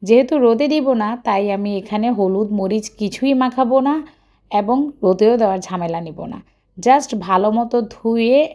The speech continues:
আলাদা করে তুলে নিব একটা পাত্রের মধ্যে।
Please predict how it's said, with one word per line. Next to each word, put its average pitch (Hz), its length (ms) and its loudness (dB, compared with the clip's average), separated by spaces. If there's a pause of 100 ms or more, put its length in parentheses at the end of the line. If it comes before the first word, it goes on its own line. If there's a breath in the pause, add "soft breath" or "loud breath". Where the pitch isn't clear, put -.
(260)
আলাদা 202 360 -2
করে 247 160 0 (140)
তুলে 202 300 0
নিব 202 160 -6 (640 loud breath)
একটা 196 320 -4
পাত্রের 175 380 -4
মধ্যে। 170 280 -14